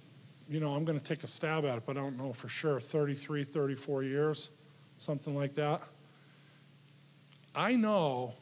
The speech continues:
and it's the same thing with swinging the hammer at the forge. Gives you an appreciation for what Eric does to make the knife. Well, I prepared for one message. It gives me appreciation of what pastor does three times a week for thirty-four years.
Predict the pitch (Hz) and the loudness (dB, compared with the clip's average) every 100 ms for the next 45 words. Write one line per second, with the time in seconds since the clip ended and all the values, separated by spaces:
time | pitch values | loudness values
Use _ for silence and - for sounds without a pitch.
0 | - - - - 160 165 151 - 208 190 | -20 -20 -16 0 2 2 2 2 2 2
1 | 185 208 165 143 - - - - - - | 4 4 4 2 -6 -20 -10 -4 -2 2
2 | 175 175 165 151 185 180 151 127 123 131 | 4 4 4 6 8 10 8 2 -2 -8
3 | - 165 156 123 95 - - - - - | 0 6 6 6 -2 -8 -12 -20 -20 -20
4 | - - 156 147 151 - 180 151 180 165 | -12 4 6 8 4 6 4 6 6 6
5 | 156 139 117 131 135 147 147 135 160 139 | 6 0 -2 2 6 6 6 4 4 4
6 | - 139 135 123 131 135 131 113 - - | 2 -2 -2 -2 -2 2 2 0 -8 -18
7 | - - - - - - 117 123 175 185 | -20 -20 -20 -20 -20 -10 -4 4 4 2
8 | 160 160 156 135 143 143 147 143 151 - | -2 2 2 0 -2 -2 -2 -2 -2 -2
9 | 117 113 123 135 131 135 131 151 - 151 | -6 -8 -4 -2 -2 -4 -2 -4 -4 -2
10 | 139 - 123 123 123 143 139 - 123 139 | -2 -2 -6 -6 -6 -6 -4 -4 -2 0
11 | 127 - - 147 - 156 135 123 123 139 | 2 0 0 -4 0 2 2 0 -2 -2
12 | 139 127 - 143 127 - 120 131 139 98 | -4 -10 -2 -2 -2 -6 -4 0 0 -2
13 | - | -10